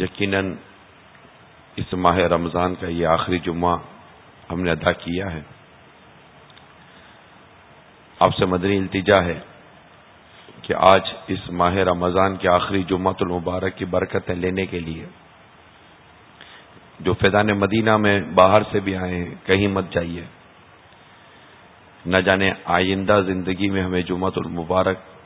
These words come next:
کی ان گھڑیوں کو پانا نصیب ہو یا نہ ہو، کہ جب گزر جائیں گے ماہ گیارہ، یقیناً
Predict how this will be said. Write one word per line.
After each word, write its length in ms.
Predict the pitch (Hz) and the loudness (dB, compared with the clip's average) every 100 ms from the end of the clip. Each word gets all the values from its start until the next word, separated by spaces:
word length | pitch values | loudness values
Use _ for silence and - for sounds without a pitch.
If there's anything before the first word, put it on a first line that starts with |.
| - - | -18 -8
کی 100 | 95 | -6
ان 100 | 92 | -4
گھڑیوں 320 | 87 92 98 92 | -2 0 0 0
کو 160 | 92 87 - - | 0 0 -2 0
پانا 220 | 92 92 87 | 2 2 -2
نصیب 360 | 87 - 90 87 | -6 -6 -4 -2
ہو 100 | 92 | 0
یا 140 | 87 | -2
نہ 140 | 85 85 | -4 -8
ہو، 80 | 78 - - - - - - - - - - - - - - | -12 -16 -20 -20 -20 -20 -20 -20 -20 -20 -20 -20 -20 -16 -8
کہ 100 | 87 | 2
جب 280 | 104 90 | 2 2
گزر 240 | 95 95 101 | 2 4 2
جائیں 340 | 92 95 95 95 | 4 2 2 -2
گے 140 | 95 92 | -2 0
ماہ 140 | 92 90 85 | -2 -2 0
گیارہ، 280 | 92 92 90 - - - - - - - - - - - - - - - - - | 2 2 0 -6 -20 -20 -20 -20 -20 -20 -20 -20 -20 -20 -20 -20 -20 -20 -14 -2
یقیناً 500 | 98 101 110 107 | -2 2 2 2